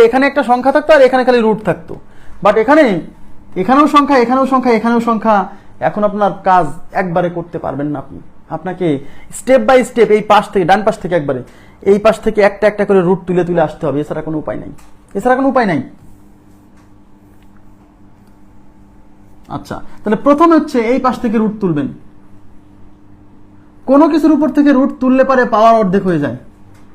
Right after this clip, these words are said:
শর্টকাট করে দিচ্ছি, কোনো কিছুর উপর থেকে রুট তুললে পাওয়ার অর্ধেক হয়ে যায়। যেমন root x to the power ten, এটা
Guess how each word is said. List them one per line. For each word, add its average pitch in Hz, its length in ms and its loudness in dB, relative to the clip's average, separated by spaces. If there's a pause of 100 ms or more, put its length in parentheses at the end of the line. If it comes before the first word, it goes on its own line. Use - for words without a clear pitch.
(960)
শর্টকাট 277 380 0
করে 262 160 2
দিচ্ছি, - 180 -6 (120)
কোনো 254 240 2
কিছুর 294 260 2
উপর 285 180 2
থেকে 285 140 0
রুট 240 240 0
তুললে 285 240 2
পাওয়ার 226 240 4
অর্ধেক 151 240 -4
হয়ে 131 120 -4
যায়। 131 160 -6
যেমন 240 240 2 (1000)
root 262 240 4 (140)
x - 20 -8 (140)
to 262 120 0
the 262 140 2
power 247 180 2 (140)
ten, 214 200 2 (420)
এটা 226 120 0